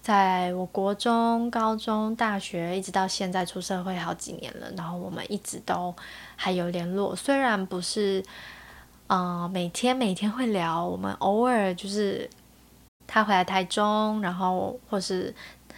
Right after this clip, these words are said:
呃，互相生日的时候到，道贺啊，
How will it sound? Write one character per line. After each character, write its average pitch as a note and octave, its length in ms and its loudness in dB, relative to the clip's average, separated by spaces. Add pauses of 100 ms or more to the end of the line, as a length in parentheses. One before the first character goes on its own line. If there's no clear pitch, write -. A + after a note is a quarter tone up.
(140)
呃， F#3 680 2 (160)
互 A#3+ 140 2
相 G3+ 240 4
生 A3 220 0
日 C4 100 0
的 F#3+ 140 2
时 - 120 -4
候 F#3+ 280 0
到， F#3+ 500 2 (400)
道 G#3+ 240 8
贺 A3 280 4
啊， G3 240 4